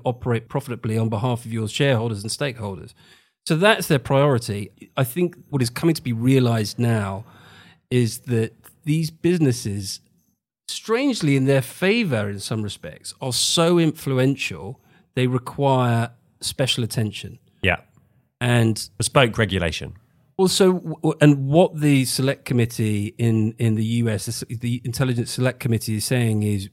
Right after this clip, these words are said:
Speaker 1: "We need you guys to step up. You are the front line of defense of our democracy. But if you don't,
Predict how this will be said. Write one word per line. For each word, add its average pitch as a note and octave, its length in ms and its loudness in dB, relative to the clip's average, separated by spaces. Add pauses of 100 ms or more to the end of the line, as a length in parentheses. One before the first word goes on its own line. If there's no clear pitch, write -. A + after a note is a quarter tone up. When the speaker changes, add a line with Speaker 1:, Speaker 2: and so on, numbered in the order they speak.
(260)
Speaker 1:
"We C#3 320 0
need C#3 260 0
you A#2+ 240 2
guys A2 260 0
to - 120 -12
step - 360 -6
up. - 280 -10
You C3 200 0
are C3+ 120 4
the A#2+ 80 -2
front C#3+ 360 -2
line A2+ 300 0
of G#2 100 -6
defense A2 360 -4
of A2 100 -8
our A2 120 -2
democracy. G#2 680 -10 (600)
But C#3+ 160 4
if F3+ 200 0
you E3+ 140 2
don't, A#2+ 480 4